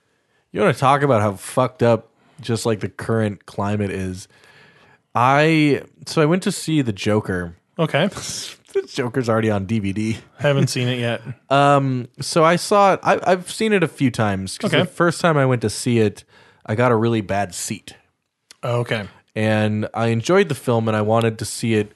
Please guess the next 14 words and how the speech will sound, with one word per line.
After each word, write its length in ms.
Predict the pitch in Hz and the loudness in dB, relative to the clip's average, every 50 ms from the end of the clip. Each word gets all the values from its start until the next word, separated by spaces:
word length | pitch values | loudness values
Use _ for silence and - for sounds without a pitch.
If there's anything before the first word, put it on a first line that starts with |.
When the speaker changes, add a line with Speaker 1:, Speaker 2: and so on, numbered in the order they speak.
| _ | _
Speaker 1:
in 120 | 117 107 101 | -8 -8 -8
a 40 | |
better 420 | 92 92 _ _ 156 180 180 127 92 | -8 -10 _ _ 0 0 2 0 -2
seat. 340 | - - - 90 - - - | -4 -8 -12 -12 -14 -12 -10
Speaker 2:
Side 500 | - - - 143 147 160 175 180 170 170 | -6 -2 0 2 2 4 4 2 2 2
or 140 | 143 127 | 0 -2
front? 480 | 113 - - 131 120 117 113 - - - | -4 -4 -4 -4 -4 -4 -4 -8 -10 -8
Speaker 1:
Like, 260 | 110 107 113 110 - | -2 0 0 0 -2
side 500 | - - - - 127 127 143 147 147 131 | -4 -8 -2 2 4 4 6 4 4 2
corner 380 | - - 131 131 127 123 127 123 | 0 0 2 2 2 4 2 2
by 220 | 113 117 107 104 | 4 2 2 2
the 100 | 98 - | 2 4
Speaker 2:
Ooh. 80 | 147 147 | 4 4
Speaker 1:
exit. 380 | 143 135 123 117 107 104 98 | 4 4 4 2 2 0 -4